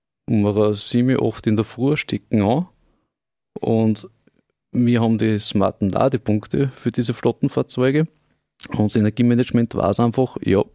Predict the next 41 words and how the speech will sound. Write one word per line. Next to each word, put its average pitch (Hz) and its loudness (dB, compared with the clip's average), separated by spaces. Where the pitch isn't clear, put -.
jetzt 104 -4
gerade 110 2
ist - -4
der 113 0
Strom 95 -2
teuer. 85 0
Entweder 107 -2
beziehe - -2
ich 117 -4
ihn 131 2
nicht, - -4
nicht 117 0
aus 113 2
dem 131 4
Netz, 139 -2
dass 104 -2
ich 104 -10
die 107 2
Autos 113 -2
lade, 123 0
oder 107 -2
wenn 104 2
ich 110 -2
genug 110 0
B-V-Energie 113 0
hab, 131 -2
dann 117 0
schiebe 113 0
ich 120 2
die 107 0
halt 113 2
ins 120 0
Netz - -2
ein, 110 2
weil's 92 0
einfach 104 -2
wirtschaftlich - -2
grad 107 0
sinnvoller 98 0
ist. - -8
Und - -6